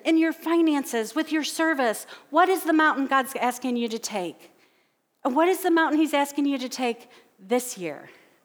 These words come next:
You know, like, maybe God's given you a vision for twenty years from now,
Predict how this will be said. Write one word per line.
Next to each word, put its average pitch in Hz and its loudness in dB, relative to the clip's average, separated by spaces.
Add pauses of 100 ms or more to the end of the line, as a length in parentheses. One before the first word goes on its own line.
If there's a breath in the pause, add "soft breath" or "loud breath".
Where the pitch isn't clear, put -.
(1300)
You 294 0
know, 294 2
like, 294 0
maybe 302 2
God's 339 0
given 311 0
you 302 2
a 285 2
vision 294 -2
for 269 -4
twenty 277 -2
years 320 -4
from 240 -6
now, 226 0